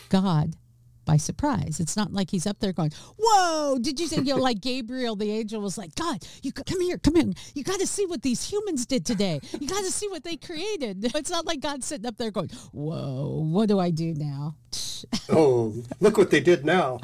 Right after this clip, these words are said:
Speaker 1: Yeah.
Speaker 2: Yeah. <laughs> I also think it's a question of life. I think people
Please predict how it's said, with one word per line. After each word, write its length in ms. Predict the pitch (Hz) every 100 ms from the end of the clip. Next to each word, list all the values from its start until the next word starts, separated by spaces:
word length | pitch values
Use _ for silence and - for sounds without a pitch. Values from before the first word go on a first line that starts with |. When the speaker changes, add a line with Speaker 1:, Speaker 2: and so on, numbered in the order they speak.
| 226
Speaker 1:
Yeah. 280 | 220 170 170 -
Speaker 2:
Yeah. 500 | 214 285 240 285 - - - -
<laughs> 600 | - - 190 - - -
I 120 | 190 190
also 300 | 247 - 160
think 300 | 180 151 156
it's 200 | 120 -
a 60 |
question 360 | - 147 - 131
of 120 | 110
life. 440 | 120 139 107 - -
I 60 |
think 340 | 123 180 - -
people 640 | - 175 175 160 139 131